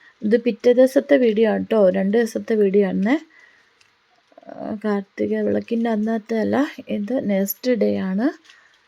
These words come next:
അപ്പോൾ, ഉം, എല്ലാം ഉണ്ടോ, എങ്ങനെയാ, എല്ലാം എടുത്തിട്ടുണ്ടോ എന്നൊക്കെ ഞാൻ കറക്റ്റായിട്ടൊക്കെ നോക്കുമായിരുന്നു.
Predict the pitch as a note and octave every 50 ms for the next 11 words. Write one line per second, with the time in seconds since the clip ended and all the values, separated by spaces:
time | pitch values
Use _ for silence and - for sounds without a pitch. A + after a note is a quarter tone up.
0 | _ _ _ _ _ _ - A#3 A3+ A3 G3+ _ _ _ _ - A3+ A3 G#3+ G#3+
1 | G#3+ G#3+ G#3 G#3 G#3 G#3+ G#3+ G#3+ G#3+ A3 A3 - _ _ - C4 _ _ _ _
2 | _ _ _ _ _ _ _ _ _ _ _ _ _ _ _ _ _ _ _ _
3 | _ _ _ _ _ _ - - _ _ _ _ _ _ _ _ _ _ _ -
4 | B3 A#3 B2 A#2+ - A#2+ A#2 A#2 A#3 A3+ G#3+ A3+ A3+ A#3 A#3 A2+ - - - _
5 | - - B3 A#3+ A3+ A#3 A#3 A#3 A#3 A#3 A#3 A#3 A#3 A#3 A#3 B3 B3+ C4 - _
6 | _ _ - - - - - - _ - - A3+ A3 A3 A3 A3 G3+ A3+ A3+ A3
7 | A3 A3 G#3+ G#3+ A3 A3 G#3+ G#3+ G3+ G3+ G#3 A3 A3 A3+ A3+ A3 A3 A3 A3 -
8 | - - G#3 G#3+ G#3 G#3+ G#3+ G#3 G3+ G3+ - G#3 - A3 G#3+ G#3 G#3 G#3+ G#3 G#3+
9 | G#3 G#3+ G#3+ G#3+ G#3+ G#3+ A3 G#3+ G#3 G3+ - - A3 G#3+ G#3 A3 G#3 A3 G#3+ G3+
10 | G#3 G3 - - A3 G#3 G3+ G#3